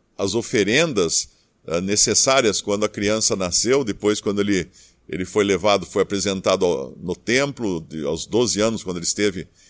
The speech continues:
em Jerusalém com os pais. Tudo foi feito segundo a,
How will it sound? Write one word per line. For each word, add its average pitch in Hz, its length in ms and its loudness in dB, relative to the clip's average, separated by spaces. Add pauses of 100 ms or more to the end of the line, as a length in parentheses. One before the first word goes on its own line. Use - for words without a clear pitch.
(140)
em 92 100 -6
Jerusalém 95 560 -2
com 98 100 -10
os 87 140 -6
pais. 127 400 2 (300)
Tudo 208 200 0
foi 160 220 2
feito 170 500 0
segundo 139 640 0
a, 110 80 4